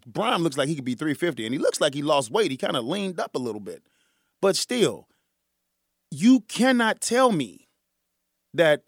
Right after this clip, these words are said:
a person who was not a body, <laughs> there he is, Bobby Lashley, big boy. <laughs> You can't tell me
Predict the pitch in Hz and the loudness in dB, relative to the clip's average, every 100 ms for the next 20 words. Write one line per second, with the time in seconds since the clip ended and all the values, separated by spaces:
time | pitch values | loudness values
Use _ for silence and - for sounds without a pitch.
0 | _ 156 156 226 247 - 202 147 123 110 | _ 0 2 2 0 0 0 0 -2 -2
1 | 175 220 165 185 180 156 123 240 - 135 | 0 2 4 2 2 -2 -2 -2 0 4
2 | 160 127 117 117 123 180 180 190 240 254 | 4 4 0 -2 2 4 4 2 2 0
3 | - 277 349 311 156 143 285 285 247 - | -2 0 2 2 0 -2 -2 -2 -4 -2
4 | - - - - - 202 - - - _ | 0 0 -4 -10 -4 -4 -2 -6 -6 _
5 | _ - - - 185 233 381 247 220 254 | _ -20 -20 -4 0 2 2 -2 4 8
6 | 277 214 131 85 | 8 8 2 -4